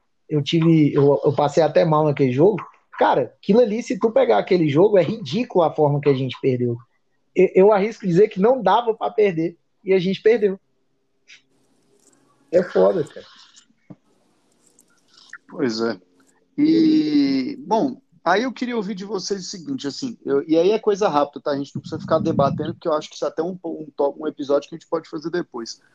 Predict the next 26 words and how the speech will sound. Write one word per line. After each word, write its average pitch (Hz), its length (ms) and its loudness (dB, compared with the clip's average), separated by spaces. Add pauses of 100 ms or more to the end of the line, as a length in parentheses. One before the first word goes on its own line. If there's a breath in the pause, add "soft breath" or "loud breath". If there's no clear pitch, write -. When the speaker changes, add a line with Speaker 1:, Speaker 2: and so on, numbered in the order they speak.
(440 soft breath)
Speaker 2:
Que - 120 0
é 233 40 4
o 247 60 0
seguinte, 151 400 -4 (180)
pra 202 200 0
mim 220 120 -6
tá 233 140 -4
muito 214 240 -8
claro 190 260 0
que - 120 -14
pro 180 160 -8
ano 180 100 -10
que 175 140 -12
vem 156 140 -6
o 180 60 -10
Flamengo 190 360 -8
precisa 180 340 -10
dar 156 160 -2
uma 175 160 -6
olhada 151 340 -4
com - 140 -16
mais 160 260 -10
carinho 156 400 -6
no 170 120 -10
elenco 165 360 -8
dele. 120 260 -8